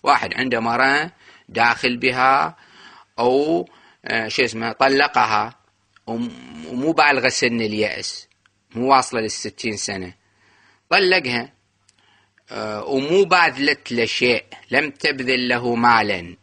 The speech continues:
ولا يصير خلعي مو رجعي، يريد طلقها أول طلقة أو ثاني طلقة، الحين يريد يرجع بها، يقولها "رجعت بك"، ترجع؟ ترجع، رغما عنها. الحين قد هي تقول: "لا، أنا ما أرضى ترجعني"، خلي تقول،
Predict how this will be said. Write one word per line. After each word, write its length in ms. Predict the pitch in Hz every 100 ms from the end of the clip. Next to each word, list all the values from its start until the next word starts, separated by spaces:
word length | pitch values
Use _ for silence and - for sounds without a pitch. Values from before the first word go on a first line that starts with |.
| _
ولا 280 | - 104 110
يصير 280 | 104 - 123
خلعي 520 | - 139 123 - 90 _ -
مو 160 | 123
رجعي، 400 | 117 95 - - _ _ _ _ _ _
يريد 360 | 117 143 180 -
طلقها 840 | 165 165 196 - 202 214 233 _ _ -
أول 280 | 185 185 165
طلقة 540 | 143 139 120 - 107 -
أو 140 | 131 131
ثاني 380 | 147 156 143
طلقة، 440 | 127 117 101 - 98
الحين 280 | 92 185 196
يريد 240 | 190 165
يرجع 360 | 196 170 143 120
بها، 240 | 107 107
يقولها 300 | 104 165 165
"رجعت 460 | 160 143 175 - 127
بك"، 280 | 101 95 - - -
ترجع؟ 380 | 160 180 202 - - _ _ _ _ _ _ -
ترجع، 460 | 202 240 185 143 - - _ _ _ _ _ -
رغما 500 | 135 208 233 240 214
عنها. 480 | 185 190 143 120 90
الحين 240 | - 117
قد 220 | 117 139 143
هي 120 | 160
تقول: 180 | 143 170
"لا، 120 | 165
أنا 120 | 175
ما 100 | 165
أرضى 300 | 196 208 190
ترجعني"، 520 | - 143 117 110 98
خلي 260 | 95 151 175
تقول، 380 | 170 170 110